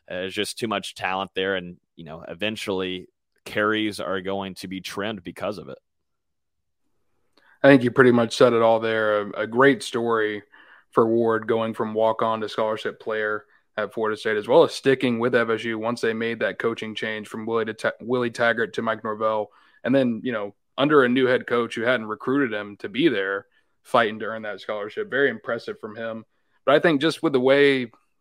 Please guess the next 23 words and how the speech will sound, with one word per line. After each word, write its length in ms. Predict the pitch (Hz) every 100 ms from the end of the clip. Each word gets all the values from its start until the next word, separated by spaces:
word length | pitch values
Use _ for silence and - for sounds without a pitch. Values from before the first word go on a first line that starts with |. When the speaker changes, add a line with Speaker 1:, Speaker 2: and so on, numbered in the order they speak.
| _ -
Speaker 2:
the 220 | 113 113
trajectory 680 | 110 131 117 127 127 123 113
is 80 | 110
going 360 | 117 117 113
at 120 | 107 -
Florida 240 | 113 110
State, 380 | - 113 110 104 _ _ _ -
you 60 |
know, 80 | 117
when 140 | 117 120
you're 120 | 117
building 380 | 131 139 135 127
your 120 | 120
way 300 | 123 123 120
to 460 | - 120 113 107 -
an 120 | 120
elite 280 | 117 127 -
program, 480 | 123 117 117 117 139
even 160 | 165
a 60 | 117
good 280 | 113 131 120
program 640 | 110 107 110 107 110 92
that's, 320 | 113 107 -